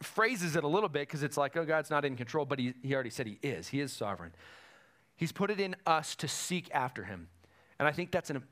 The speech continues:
I know that's a very important thing about our Christian life, is to seek after God. Anybody who seeks after God truly will find him. And so he puts in here, "If you grope and look and find, you, you will find."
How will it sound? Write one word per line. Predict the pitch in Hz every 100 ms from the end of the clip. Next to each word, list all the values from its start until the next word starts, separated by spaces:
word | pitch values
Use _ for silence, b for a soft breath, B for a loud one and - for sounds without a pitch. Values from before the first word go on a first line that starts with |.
| _ _ -
I | 110
know | 101 151 127
that's | 127 139
a |
very | 143 156
important | 127 - - 185 135 120
thing | 175 156 131
about | 123 - 160 139
our | 123
Christian | 117 113 - 117
life, | 117 101 90 - B B
is | - 143
to | -
seek | 139 - - 190 170 -
after | 131 110 113
God. | 110 107 82 - b b b
Anybody | 208 277 269 214
who | 185
seeks | 175 - 240 -
after | 196 160
God | 147 147
truly | - 240 220 139
will | 123 208
find | 190 135 156 127
him. | 87 - - _ b b b b b b
And | 151
so | - 185
he | 180
puts | 180 -
in | 180
here, | 175
"If | 143 143
you | 135
grope | 127 160 185 - -
and | 139 135
look | 156 180 -
and | 135 123
find, | 151 175 151 120 117 - _ b b b b _ _
you, | - 151 165
you | 147 170
will | 156
find." | 135 156 156